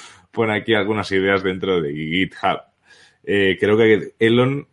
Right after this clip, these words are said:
se acaba de dar cuenta que no hay desarrolladores de Doge.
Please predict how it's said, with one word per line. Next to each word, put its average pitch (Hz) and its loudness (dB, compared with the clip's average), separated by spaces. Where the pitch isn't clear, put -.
se 95 -10
acaba 101 -2
de 104 0
dar 101 -2
cuenta 104 -2
que 87 -2
no 92 -4
hay 90 0
desarrolladores 82 -6
de 69 -8
Doge. - -14